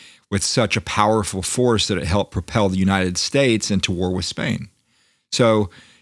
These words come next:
you know, and that was over a hundred years ago. I think they've perfected it, you know?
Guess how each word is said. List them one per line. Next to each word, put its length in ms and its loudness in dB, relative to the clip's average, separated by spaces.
you 80 4
know, 160 6
and 280 0
that 360 2
was 500 2
over 260 2
a 60 2
hundred 280 2
years 300 4
ago. 380 -4
I 220 2
think 220 4
they've 180 2
perfected 640 0
it, 180 -10
you 80 -2
know? 240 0